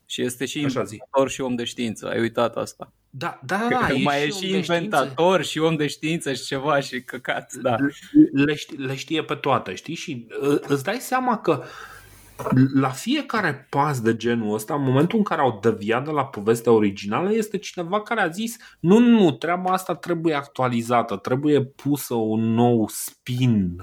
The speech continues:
Speaker 2: o idee, vine cu o idee politică, cu o șmecherie." Și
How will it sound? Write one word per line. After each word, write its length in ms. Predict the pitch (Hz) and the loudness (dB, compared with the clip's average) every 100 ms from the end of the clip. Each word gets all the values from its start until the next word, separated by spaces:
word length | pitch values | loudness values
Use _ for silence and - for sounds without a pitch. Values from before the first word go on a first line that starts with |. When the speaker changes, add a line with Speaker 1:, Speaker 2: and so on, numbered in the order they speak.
| 98 | -4
Speaker 2:
o 300 | 104 104 113 | 2 6 6
idee, 600 | 113 104 123 131 113 98 98 | 4 0 -2 0 0 -2 -6
vine 260 | 117 135 | -4 -4
cu 120 | 131 131 | -2 0
o 40 | |
idee 340 | 113 107 131 | 0 2 2
politică, 580 | 127 - 107 104 - - | 2 2 0 0 -8 -2
cu 200 | 107 - | -2 4
o 80 | 110 | 2
șmecherie." 640 | 107 120 113 117 117 104 - - - - - - - - _ | 4 -2 0 2 2 2 -4 -14 -12 -10 -8 -8 -8 -14 _
Și 800 | - - - - 143 139 135 | -14 -12 -10 -10 -6 0 0